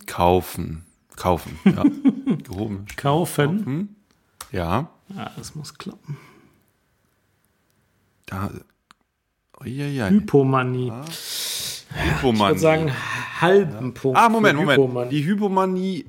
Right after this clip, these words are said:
Speaker 1: äh, steht aber noch im, bei Google gleich. Die Hypomanie bezeichnet eine abgeschwächte Form der Manie.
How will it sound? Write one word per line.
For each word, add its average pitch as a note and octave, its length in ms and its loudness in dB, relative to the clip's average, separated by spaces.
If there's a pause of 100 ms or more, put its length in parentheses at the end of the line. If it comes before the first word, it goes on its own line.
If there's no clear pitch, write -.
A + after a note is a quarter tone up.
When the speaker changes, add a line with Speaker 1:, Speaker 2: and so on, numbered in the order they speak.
Speaker 1:
äh, D3 180 2
steht E3+ 260 4
aber C3+ 180 4
noch B2+ 160 0
im, B2+ 240 -2
bei A#2 160 4
Google B2 320 4
gleich. B2 360 2
Die B2 140 -4
Hypomanie C#3+ 400 0
bezeichnet C3 380 2
eine A#2+ 240 0
abgeschwächte - 600 -2
Form G2+ 300 2
der F#2+ 80 6
Manie. E2+ 420 -2